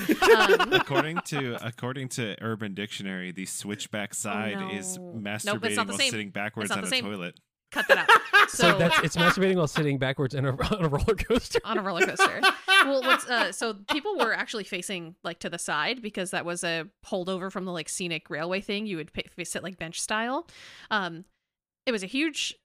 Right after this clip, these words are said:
Speaker 1: success. So it was essentially, it was a coaster where you would walk up to the top, you would go down. It, it only got to, like, six miles an hour,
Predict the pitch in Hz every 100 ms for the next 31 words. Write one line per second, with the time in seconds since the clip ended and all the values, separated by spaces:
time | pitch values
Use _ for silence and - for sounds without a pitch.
0 | 247 311 277 233 262 226 277 214 214 214
1 | 202 285 262 311 285 269 226 220 214 208
2 | 214 220 233 208 202 185 185 180 180 185
3 | 220 - 269 247 254 208 208 190 170 175
4 | _ - 208 208 208 202 202 180 180 214
5 | 240 381 277 - 185 - 226 - 233 202
6 | 196 170 160 160